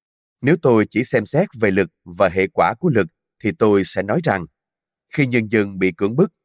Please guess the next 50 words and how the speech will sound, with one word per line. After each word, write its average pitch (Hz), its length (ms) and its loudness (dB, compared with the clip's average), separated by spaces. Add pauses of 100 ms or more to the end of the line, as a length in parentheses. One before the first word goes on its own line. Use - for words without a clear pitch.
mà 101 200 -4
lại 90 240 2
biết 143 180 -2 (120)
phục - 160 -6
tùng, 90 220 0 (380)
họ 90 260 2
làm 92 260 -2
thế 107 240 -2
là 156 140 -2
phải. 82 300 -2 (840)
Nhưng 123 200 -2
nếu 123 180 4
có 196 120 -4
thể 95 260 0
hất 156 240 -2
cái 175 120 0
ách - 160 -2
áp 175 200 -6
bức 208 200 -2
đó 139 280 0 (220)
thì 95 180 0
còn 87 240 -2
hay 110 240 -2
hơn 104 120 -4
nữa. 85 260 -2 (600)
Vì 107 220 0
thế 147 180 0
là 95 320 0
họ 95 260 0
giành 101 120 0
lại 92 320 0
tự 95 140 0
do 98 360 2
mà 92 180 -2
họ 90 240 2
vốn 107 280 -2
có 107 160 -2
quyền 85 260 -2
được 92 180 -2
hưởng, 87 260 -2 (360)
có 180 120 2
quyền 101 360 -2
giành 92 120 0
lại 87 340 -2 (140)
và 95 220 -2
không 107 200 -6
ai 101 260 0
được 95 260 -2
tước 208 200 -2
đoạt 95 140 2